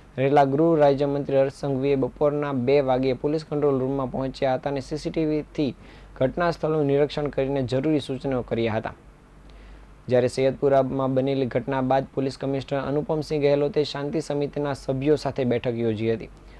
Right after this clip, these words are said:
સુરત શહેરના સંવેદનશીલ વિસ્તારોમાં પોલીસ કાફલો તૈનાત કરી દેવામાં આવ્યો છે અને સ્થિતિ બગડે તે પહેલા સુરત પોલીસે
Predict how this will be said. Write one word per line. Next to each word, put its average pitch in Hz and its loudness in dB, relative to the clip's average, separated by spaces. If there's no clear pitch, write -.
સુરત 165 2
શહેરના 170 0
સંવેદનશીલ 156 0
વિસ્તારોમાં 143 0
પોલીસ 151 -2
કાફલો 131 -2
તૈનાત 131 -2
કરી 131 -2
દેવામાં 131 -2
આવ્યો 131 -2
છે 131 -8
અને 135 -4
સ્થિતિ 139 -2
બગડે 131 2
તે 127 -2
પહેલા 127 -2
સુરત 156 -4
પોલીસે 135 -4